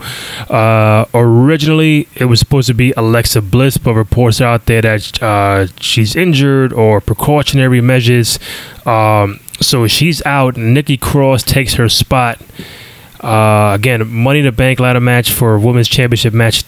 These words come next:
down the road. Uh, I don't think it's easy as it might look. Um, if I had to pick maybe two guesses, you kinda think, like, all right, the winner can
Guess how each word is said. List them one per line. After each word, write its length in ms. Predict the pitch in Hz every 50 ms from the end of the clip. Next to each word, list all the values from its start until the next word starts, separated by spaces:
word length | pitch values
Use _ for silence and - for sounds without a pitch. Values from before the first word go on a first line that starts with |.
| - 139
down 180 | 123 117 110
the 80 | 107 107
road. 420 | 117 135 143 147 147 147 143 135 110 - - - - - - - - - - - - - - - - - - - - - - - - - - - - - - - -
Uh, 480 | 117 107 107 107 104 104 104 104 104 -
I 100 | 117 131
don't 140 | 151 151 127
think 120 | 160 160 147
it's 220 | 131 - - -
easy 500 | 151 151 160 165 160 127 143 156 151 151 -
as 300 | 131 131 131 127 113 127
it 80 | 127
might 280 | 120 120 117 113 110 104
look. 500 | 107 110 110 120 135 160 208 233 - - - - - - - - -
Um, 760 | 120 117 120 120 120 120 120 120 117 113 110 107 101 95 95 - - - - - - -
if 140 | - 127 120
I 40 | 127
had 100 | 135 139
to 80 | - 139
pick 300 | - - 156 147 - -
maybe 320 | 147 131 139 135 127 120 110
two 680 | - - - - - 151 151 147 147 147 147 143 139
guesses, 680 | 120 120 135 143 143 - - 151 143 143 131 - - - - - - - - - - - - - - - - - - - - - - - - - - - - - - -
you 120 | - 123
kinda 240 | - - 135 131 127
think, 260 | - - 139 131 127
like, 200 | 123 120 120 -
all 140 | 127 127 123
right, 160 | 123 117 113
the 100 | 110 110
winner 280 | 104 123 127 123 120 117
can 220 | - 123 113 110